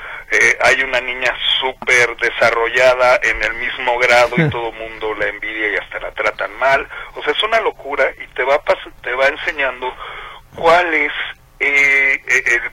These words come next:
Speaker 1: pues, esta, este microcosmos que existe en cualquier secundaria preparatoria, en donde hay banditas y tienes que ser, llevarte con alguna bandita, porque si no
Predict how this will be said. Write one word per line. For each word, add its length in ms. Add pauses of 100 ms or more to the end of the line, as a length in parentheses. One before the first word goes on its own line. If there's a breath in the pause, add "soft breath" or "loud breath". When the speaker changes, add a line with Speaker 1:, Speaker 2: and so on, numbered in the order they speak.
Speaker 1:
pues, 160 (120)
esta, 500 (340)
este 440 (160)
microcosmos 960
que 80
existe 440
en 80
cualquier 540 (120)
secundaria 600
preparatoria, 800 (1000)
en 200
donde 240
hay 100
banditas 580 (640 loud breath)
y 120
tienes 300
que 80 (160)
ser, 220 (500)
llevarte 320
con 160
alguna 280
bandita, 360
porque 320
si 60
no 120